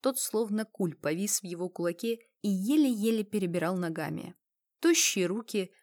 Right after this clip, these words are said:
похожие на корявые ветки, торчали из задранных рукавов. Охранник оттащил старика подальше от входа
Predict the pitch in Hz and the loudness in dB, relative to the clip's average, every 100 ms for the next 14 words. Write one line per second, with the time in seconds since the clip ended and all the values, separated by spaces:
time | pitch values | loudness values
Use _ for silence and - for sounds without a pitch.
0 | _ - 196 294 254 240 233 226 233 269 | _ -6 0 2 4 2 0 2 2 4
1 | 254 226 214 190 - 160 151 - - 214 | 2 -2 -2 -2 -4 -4 -4 -4 -2 0
2 | 202 190 - 214 175 196 269 233 226 220 | 0 -4 -6 -2 0 4 4 2 -2 -4
3 | 220 - 214 170 143 - - _ _ _ | -6 -2 -2 -2 -4 -6 -20 _ _ _
4 | _ 196 - 339 330 262 233 226 - 247 | _ -4 6 6 8 4 0 0 2 0
5 | - 202 202 202 190 175 196 - 151 - | 0 -4 0 0 0 0 0 0 -4 -6
6 | - 240 214 214 196 | -6 -2 0 -2 -4